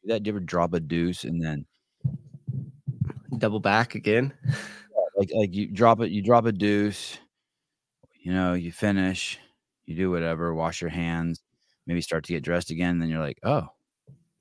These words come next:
Speaker 1: Huh.
Speaker 2: <laughs>
Speaker 1: Honestly, one week today was three, three deuces.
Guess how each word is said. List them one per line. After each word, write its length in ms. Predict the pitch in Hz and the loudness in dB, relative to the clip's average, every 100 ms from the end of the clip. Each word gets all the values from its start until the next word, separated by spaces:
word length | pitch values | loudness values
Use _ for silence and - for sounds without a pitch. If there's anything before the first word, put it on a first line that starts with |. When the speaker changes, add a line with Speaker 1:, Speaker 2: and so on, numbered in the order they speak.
| _ _ _ _ | _ _ _ _
Speaker 1:
Huh. 80 | - - _ _ _ _ _ _ _ _ _ _ _ _ - - | -16 -16 _ _ _ _ _ _ _ _ _ _ _ _ 4 6
Speaker 2:
<laughs> 100 | 160 - - - - - - - | 6 4 -4 -4 -6 -12 -6 2
Speaker 1:
Honestly, 520 | 175 135 127 - 147 120 | 4 4 2 -2 4 6
one 180 | 104 143 | 6 4
week 160 | 131 110 | 2 0
today 260 | 120 135 139 | 4 6 6
was 120 | 101 - | 4 -2
three, 420 | 104 110 127 95 78 - | 0 4 6 6 2 -2
three 260 | 107 120 110 | 4 6 6
deuces. 520 | 104 110 - - | 6 4 0 -10